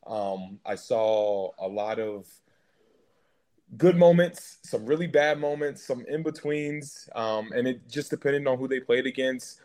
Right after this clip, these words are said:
Um, I would like to see, uh, you know, Bill Bedenbaugh, he's got his guys back, and he's gonna be back. Um, there's no, uh, kind of up in the air decision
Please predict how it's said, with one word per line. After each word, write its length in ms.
Um, 320
I 100
would 100
like 160
to 100
see, 560
uh, 320
you 120
know, 60
Bill 180
Bedenbaugh, 420
he's 180
got 180
his 120
guys 280
back, 420
and 120
he's 180
gonna 180
be 80
back. 320
Um, 420
there's 220
no, 640
uh, 500
kind 180
of 240
up 160
in 100
the 80
air 160
decision 680